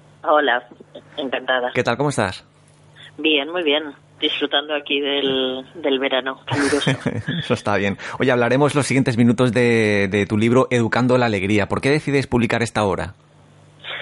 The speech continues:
Speaker 1: Pues porque estoy un poco preocupada del, yo trabajo mucho con familias y con, eh, maestros y educadores, y estoy un poco preocupada por el, la, la manera en la que estamos inculcando el miedo a los
Speaker 2: Hmm.
Speaker 1: niños, la manera en la que les estamos brindando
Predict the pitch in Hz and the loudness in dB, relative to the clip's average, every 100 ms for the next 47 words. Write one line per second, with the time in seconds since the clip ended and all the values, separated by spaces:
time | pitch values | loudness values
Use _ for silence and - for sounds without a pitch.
0 | - - - 165 160 - - - 170 160 | -14 -18 -2 2 2 0 -14 -6 -2 0
1 | 165 151 - 180 208 220 208 214 208 170 | 0 -4 0 0 2 -2 -2 -2 -2 0
2 | 151 143 165 165 151 147 143 139 135 135 | -2 0 2 2 2 0 -4 -4 -4 -4
3 | 131 147 165 165 151 143 151 139 - 127 | -2 0 0 -2 -8 -10 -6 -6 -6 -8
4 | 151 160 147 147 143 - 131 131 127 127 | -4 0 0 0 -2 -4 -6 -4 -4 -4
5 | 127 123 123 123 123 120 123 139 - 127 | -4 -4 -2 -2 -2 -2 -4 -6 -6 -6
6 | 131 123 123 123 143 151 165 - - - | -2 -2 -2 -2 -2 -2 -4 -8 -10 -8
7 | - - 151 - 160 160 165 - 131 123 | -10 -4 -4 0 -2 -2 -4 -6 -8 -2
8 | 135 135 135 135 131 127 123 123 123 120 | 0 2 0 -2 -2 0 0 0 0 0
9 | 120 120 120 120 123 123 120 120 123 127 | -2 -2 0 -2 -2 -4 -4 -4 -4 -2
10 | 143 135 127 - 131 127 127 127 120 123 | -2 -4 -8 -8 -8 -8 -16 -10 -8 -6
11 | 123 123 123 123 117 113 113 117 127 127 | -8 -6 -6 -6 -6 -6 -8 -8 -6 -4
12 | 120 117 - 123 120 123 95 87 117 - | -4 -8 -6 -6 0 2 2 -2 -12 -8
13 | 120 120 123 123 127 131 123 123 - 127 | -8 -4 -4 -2 -2 -4 -6 -8 -8 -8
14 | 127 127 123 127 127 127 127 127 123 | -8 -10 -8 -6 -4 -4 -2 -2 -4